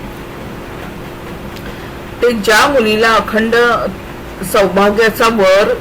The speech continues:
विवाहाच्या आधीच मिळाला आहे, अशा मुलीच्या शोधात होते. शोध घेता घेता त्यांना अशी कन्या सापडली, जिने मंगळागौरीचे हे व्रत केले आहे आणि जिला विवाहाआधीच अखंड सौभाग्याचा आशीर्वाद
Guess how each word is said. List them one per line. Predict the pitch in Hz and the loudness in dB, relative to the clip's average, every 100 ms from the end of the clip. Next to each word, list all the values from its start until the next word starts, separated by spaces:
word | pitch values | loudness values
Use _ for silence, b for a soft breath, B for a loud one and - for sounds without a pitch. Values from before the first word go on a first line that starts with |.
| - - | -6 -6
विवाहाच्या | 208 202 220 240 240 294 | -2 2 4 2 2 4
आधीच | 202 180 220 269 | 4 2 0 -2
मिळाला | 240 208 202 196 | 0 4 4 4
आहे, | 202 - 302 226 190 | 2 2 4 4 2
अशा | 269 - 180 190 233 | 0 -4 -4 0 2
मुलीच्या | 240 185 175 - 208 | 2 2 0 0 -2
शोधात | 208 175 165 170 | 0 0 2 2
होते. | 202 208 - - - - - - - - - - - - - - - - - - - - - - - | 2 2 2 -2 -6 -12 -12 -12 -12 -12 -10 -12 -12 -12 -12 -12 -12 -12 -12 -12 -12 -12 -12 -8 0
शोध | 294 311 | 2 2
घेता | 240 208 233 220 | 2 2 2 2
घेता | 220 202 220 | 0 0 0
त्यांना | 226 208 208 | 2 2 2
अशी | 214 196 254 | 2 0 -2
कन्या | 262 240 190 196 196 | 0 2 2 2 2
सापडली, | 190 - 190 202 233 | 0 2 2 2 2
जिने | 214 202 208 | 2 0 2
मंगळागौरीचे | 196 185 185 226 247 208 196 196 214 | 2 4 4 4 4 4 2 2 2
हे | 202 208 208 | 4 4 2
व्रत | 196 185 190 - | 4 4 4 0
केले | 190 175 190 | 0 2 2
आहे | 190 170 175 | 2 2 2
आणि | 214 185 185 202 | 2 2 2 2
जिला | 190 196 196 | 0 2 4
विवाहाआधीच | 202 185 165 190 208 233 202 180 196 196 | 2 0 2 2 2 2 2 2 2 0
अखंड | 175 - 196 202 | -6 -2 0 2
सौभाग्याचा | 247 247 190 190 180 175 175 175 | 2 2 0 2 2 4 2 2
आशीर्वाद | 214 190 - 165 185 208 | 2 0 -2 0 2 2